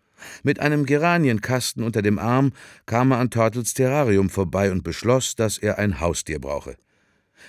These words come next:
Wenig später zuckelte Turtle, in einen Pappkarton gesperrt, über das Förderband der Kasse. Turtle fühlte sich überrumpelt. Er hatte nicht einmal Zeit gehabt, sich zu verabschieden. Und als sich King Kurt den Karton unter den Arm klemmte,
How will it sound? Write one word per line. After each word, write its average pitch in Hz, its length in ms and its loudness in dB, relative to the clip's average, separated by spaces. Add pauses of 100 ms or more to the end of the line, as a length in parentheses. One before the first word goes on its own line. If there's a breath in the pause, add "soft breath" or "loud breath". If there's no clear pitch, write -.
(180 soft breath)
Wenig 147 280 0
später 135 480 2
zuckelte 107 500 -6
Turtle, 139 480 -2 (360 loud breath)
in 101 140 -2
einen 92 260 -2
Pappkarton 123 640 -2
gesperrt, 113 500 0
über 92 200 -2
das 87 180 -4
Förderband 95 520 -2
der 92 100 0
Kasse. - 340 -8 (1200)
Turtle 92 400 -2
fühlte 98 440 -4
sich 82 200 -6
überrumpelt. 80 680 -4 (680 soft breath)
Er - 140 -10
hatte 92 180 -2
nicht 113 160 0
einmal 95 240 0
Zeit 101 300 -2
gehabt, 95 260 -4
sich 101 160 -6
zu - 120 -4
verabschieden. 85 720 -8 (1040 soft breath)
Und 107 240 0
als 147 220 0
sich 120 200 -4
King 117 220 -2
Kurt 156 280 -2
den 117 100 2
Karton 143 440 -2
unter 98 160 0
den 87 160 -2
Arm 165 260 -2
klemmte, 98 460 0